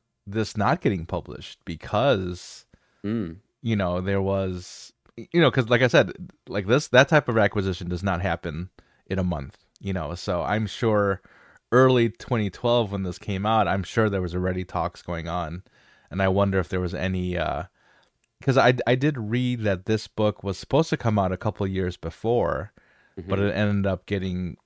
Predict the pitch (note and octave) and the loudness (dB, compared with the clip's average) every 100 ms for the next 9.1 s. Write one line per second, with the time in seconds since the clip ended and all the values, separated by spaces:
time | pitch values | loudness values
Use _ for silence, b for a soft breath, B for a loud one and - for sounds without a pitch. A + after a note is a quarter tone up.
0 | - F2 E2 E2 - A2 A#2 - G2 F2 | -6 -4 -4 -4 0 2 2 -2 -2 -2
1 | F2 E2+ F2 F#2+ G2+ G2 A#2+ A2+ - - | -2 -2 0 0 2 0 0 -4 -6 -4
2 | G2 - - G2 F2+ F2+ F#2+ - F#2 F2+ | -4 -4 -6 -6 -4 -4 -4 -4 -4 -4
3 | F2+ F2+ D#2+ - A2 G2 F2+ F#2 F2+ - | -2 -4 -6 -4 0 0 -2 -4 -6 -4
4 | F#2 F2 F2+ C#2+ D2+ - F#2+ F2+ E2+ E2 | -4 -4 -6 -8 -14 -4 0 0 2 0
5 | E2+ b b b F#2+ F2+ F2 - - F2 | -4 b b b -2 2 2 0 -4 -6
6 | E2 F#2+ - F#2 F2 F2 E2+ E2 - F2 | -4 -8 -6 -6 -4 -6 -6 -8 -6 -6
7 | F2 - E2+ E2+ - F2 E2+ E2+ D#2 - | -6 -10 -12 -10 -8 -6 -4 -6 -6 -8
8 | - F#2+ F2 F2+ F2 F2 E2+ - E2 D#2+ | -6 -4 -2 -4 -4 -6 -8 -8 -8 -8